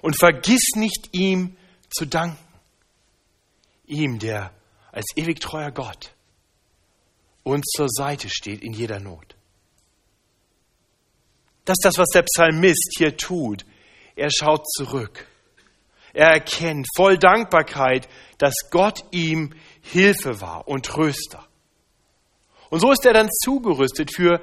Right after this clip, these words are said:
seine gegenwärtigen Bedrängnisse, von denen er ab Vers zehn Zeugnis gibt. "Alle Heiden umgeben mich, aber im Namen des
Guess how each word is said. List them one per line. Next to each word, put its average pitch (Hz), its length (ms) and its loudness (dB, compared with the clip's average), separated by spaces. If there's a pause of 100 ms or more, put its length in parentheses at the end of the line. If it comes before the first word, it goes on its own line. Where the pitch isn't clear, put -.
(160)
seine 185 300 2
gegenwärtigen 180 960 -2
Bedrängnisse, 202 640 -8 (960)
von 160 220 0
denen 156 220 2
er 147 100 2
ab 143 120 -4
Vers 143 220 -2 (240)
zehn 143 300 -8
Zeugnis - 460 -10
gibt. - 340 -20 (2500)
"Alle 196 320 8
Heiden 208 320 4
umgeben 180 720 -4
mich, - 360 -20 (720)
aber 180 180 4
im 160 220 -2
Namen 233 440 6
des 170 200 -4